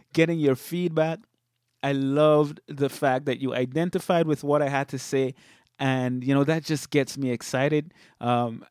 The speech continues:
obviously, I'm excited for this episode, so this won't be like last episode. Um, but I know that a lot of you got a lot from it. And just reading through your comments and responding to your comments, it has just been, it's,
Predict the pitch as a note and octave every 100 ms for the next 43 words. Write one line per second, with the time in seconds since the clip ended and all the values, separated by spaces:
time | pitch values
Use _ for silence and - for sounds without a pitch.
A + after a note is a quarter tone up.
0 | _ D3 D#3 D3 - D#3+ D3 C3+ A#2+ -
1 | B2 C3+ C#3 - B2+ G3 - - A2+ A2+
2 | A#2+ A#2+ - - C3 - - E3+ F#3+ A3
3 | F#3+ D#3+ C#3+ C#3 B2 A#2+ A#2 A#2 - A#2+
4 | A#2 - G#2+ G#2+ - - - - A#2 A#2
5 | A#2 B2+ B2+ D3 C#3+ D3 D#3+ F#3+ F#3 D#3
6 | D3 D#3+ C#3 C#3 C#3 C3 C#3 C#3+ B2 B2
7 | - C3 A#2 G#2+ - _ _ _ C3 B2+
8 | A#2+ A#2+ A#2 C#3 - C3 D3 D#3+ D#3+ -
9 | D3+ C#3+ - C3 B2+ B2+ B2+ A#2+ A2+ G#2+
10 | - B2 C3 B2+ B2+ A#2+ A#2 - A#2+ A#2+
11 | A#2 - - _ _ _ _ - F3+ F3
12 | C3+ C#3+ D3 D3 C#3 C3 B2 - _ _
13 | _ _ _ - F#3+